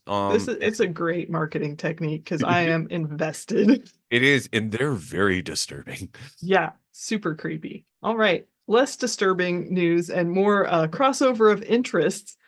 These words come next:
Speaker 2: A
Speaker 1: Yeah.
Speaker 2: short film came out, uh, last week called Wanted Man, starring Nick Nemeth. If that name is not familiar to you, you might know him as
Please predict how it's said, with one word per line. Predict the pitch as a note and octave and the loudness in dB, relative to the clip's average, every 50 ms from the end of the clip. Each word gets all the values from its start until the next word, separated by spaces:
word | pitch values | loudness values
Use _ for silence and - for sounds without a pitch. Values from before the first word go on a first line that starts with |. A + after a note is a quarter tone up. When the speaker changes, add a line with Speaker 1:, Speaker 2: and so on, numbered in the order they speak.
| _ _ _ G2 F2+ | _ _ _ -6 0
Speaker 2:
A | F2+ F#3+ | 0 2
Speaker 1:
Yeah. | |
Speaker 2:
short | F#3 - D4 D4 - - | 2 2 2 0 0 0
film | - A#3 G#3 G3 F#3+ F#3 - - | 0 0 0 2 0 -2 -6 -8
came | - - A3 F3+ E3+ E3 | -4 -2 0 0 0 0
out, | D#3+ D#3+ D#3+ E3 D#3+ - - _ | 0 0 0 0 0 -2 -6 _
uh, | - E3+ E3 E3+ | -2 0 0 2
last | F3 G3+ A#3 B3 A#3+ - | 2 4 2 2 2 0
week | - E3+ E3+ E3 - - - _ _ _ _ _ _ _ _ _ _ _ _ | 0 0 0 0 -4 -12 -20 _ _ _ _ _ _ _ _ _ _ _ _
called | - - F3+ F3 E3+ E3 E3 - | -2 2 2 4 4 2 0 -2
Wanted | - F#3+ G#3+ B3 C4 - - G3 F3 E3+ | 0 2 2 2 2 4 2 2 2 2
Man, | E3+ E3+ D#3 D#3+ E3+ F#3+ | 0 0 0 0 0 -2
starring | G3+ - - F#3+ F3+ E3+ F3 E3+ E3+ E3 E3 F#3 G#3 | -2 0 2 2 4 4 4 4 2 -2 -2 0 2
Nick | A#3+ C#4 C4 - | 2 2 0 -2
Nemeth. | - E3 D#3 D#3 D#3+ F3 F#3+ G3 | -4 -4 -2 0 0 0 0 -2
If | F3 D#3+ - | -4 -2 0
that | G#3+ G#3 - | -2 0 2
name | G#3 G#3 G3 F#3+ | 2 0 2 0
is | F3+ F3+ F3 | 0 -2 -2
not | F#3 F3 - E3+ | -2 -4 -4 -4
familiar | - F3 F3 E3+ E3+ F3 F3 E3+ E3 D#3+ | -4 -4 -4 -2 -2 0 0 0 0 -2
to | E3 - E3+ | -4 -6 -6
you, | E3 E3 E3+ G#3+ | -6 -4 -2 -2
you | A3 G#3 C4 C#4+ | -2 -2 -2 -2
might | A3+ F#3 E3+ - | 0 -2 -2 -2
know | F3 E3 F3 | -2 -2 -2
him | F3+ E3+ D#3+ | -2 -2 0
as | D#3+ D#3+ E3 D#3+ | 0 0 -2 -4